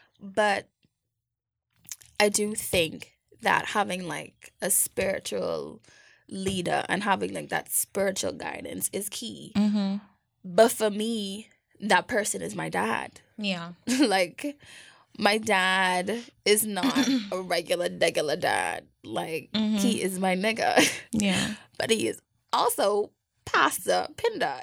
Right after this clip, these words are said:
Speaker 1: you know?
Speaker 2: Mm-hmm.
Speaker 1: And I can talk to my dad about anything. And when I go into his work, I pass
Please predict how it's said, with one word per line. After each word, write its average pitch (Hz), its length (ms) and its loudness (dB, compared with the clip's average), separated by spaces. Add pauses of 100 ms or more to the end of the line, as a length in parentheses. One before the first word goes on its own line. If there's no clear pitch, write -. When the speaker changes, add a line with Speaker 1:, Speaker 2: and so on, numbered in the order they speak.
(100)
Speaker 1:
you 233 260 -2
know? 208 380 2
Speaker 2:
Mm-hmm. 220 320 4 (320)
Speaker 1:
And 214 580 2 (580)
I 208 120 4
can 208 420 0 (220)
talk 240 320 6
to - 100 2
my 185 180 2
dad 160 280 0
about - 220 -6
anything. - 580 -12 (640)
And 196 300 2
when 190 100 0
I 190 80 2
go 202 220 2
into 226 220 4
his 226 240 0
work, 175 420 0 (920)
I - 80 -4
pass 226 320 2